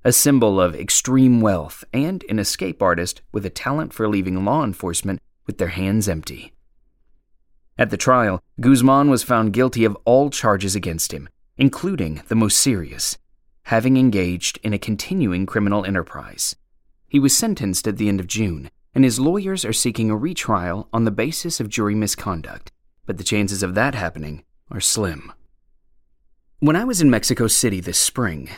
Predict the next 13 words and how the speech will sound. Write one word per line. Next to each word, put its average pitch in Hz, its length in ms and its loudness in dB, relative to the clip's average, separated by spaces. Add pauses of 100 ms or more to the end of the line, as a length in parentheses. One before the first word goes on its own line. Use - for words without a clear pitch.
(160)
a - 40 0
month 131 640 4
after 104 260 -6
the 92 80 -4
verdict, 92 480 -2 (320)
talk 156 300 -2
of 143 40 -8
the 147 80 2
trial 104 420 -2
had 110 120 -6
already 156 400 -4
died 90 320 -6
down. 71 420 -12